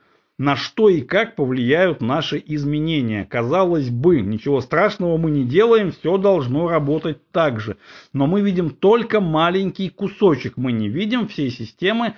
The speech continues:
всех взаимосвязей, всех зависимостей. И бывает так, ну, в личной практике, вот, м, здесь можно привести примеров на несколько вот таких наших радиопередач по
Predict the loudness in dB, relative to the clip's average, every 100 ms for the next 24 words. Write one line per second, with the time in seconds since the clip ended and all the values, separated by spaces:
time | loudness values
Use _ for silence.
0 | -14 _ 0 2 2 2 2 2 0 -2
1 | -8 0 2 2 2 -2 -4 -2 -2 0
2 | -2 0 -2 -2 -2 -2 -6 -6 -6 -12
3 | _ _ -20 _ -10 -6 -6 _ _ -2
4 | 2 4 4 2 0 -2 -2 -2 -4 -2
5 | -2 -2 -4 -6 -2 -2 -2 -8 -6 -6
6 | -8 -8 -8 -8 -8 -6 -4 -2 0 0
7 | 0 0 0 0 0 -2 -2 -2 -6 -6
8 | -4 -2 0 2 0 0 -2 0 0 0
9 | -2 -6 -6 -8 -8 -8 -8 -6 -8 -6
10 | -8 -10 -6 -2 -2 -2 -4 -4 -4 -2
11 | -2 -2 -6 -6